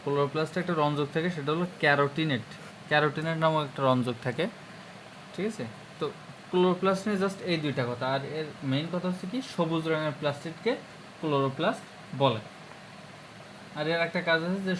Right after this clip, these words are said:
সৌরশক্তি স্ট্রোমাতে, আহ, অবস্থিত উৎসেচক, হ্যাঁ, উৎসেচক, তোমার স্ট্রোমাতে যে উৎসেচক থাকে এবং কার্বন ডাইঅক্সাইড কোষের ভেতরকার যে পানি, এই সব কিছু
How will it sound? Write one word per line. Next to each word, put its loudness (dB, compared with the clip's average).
সৌরশক্তি 0
স্ট্রোমাতে, 0
আহ, -8
অবস্থিত 2
উৎসেচক, -2
হ্যাঁ, -4
উৎসেচক, -4
তোমার 0
স্ট্রোমাতে -2
যে -2
উৎসেচক -2
থাকে 0
এবং -2
কার্বন 2
ডাইঅক্সাইড 0
কোষের -2
ভেতরকার -2
যে -4
পানি, -2
এই -2
সব 2
কিছু -6